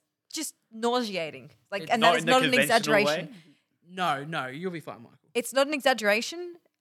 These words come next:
Speaker 1: I, I felt sick after watching this, like, sick to my stomach,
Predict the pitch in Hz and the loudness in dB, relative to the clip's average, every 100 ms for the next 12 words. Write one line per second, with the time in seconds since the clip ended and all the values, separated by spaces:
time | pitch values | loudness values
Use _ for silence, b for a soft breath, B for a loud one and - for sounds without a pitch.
0 | - 196 208 196 _ _ - 202 240 - | 2 4 4 0 _ _ -8 0 0 -2
1 | - 185 - - _ _ 170 165 180 - | -8 -8 -10 -14 _ _ -6 -4 -6 -8
2 | 185 160 131 - 165 - 208 220 185 175 | -10 -12 -14 -16 -18 -16 -18 -16 -16 -14
3 | 175 165 | -14 -14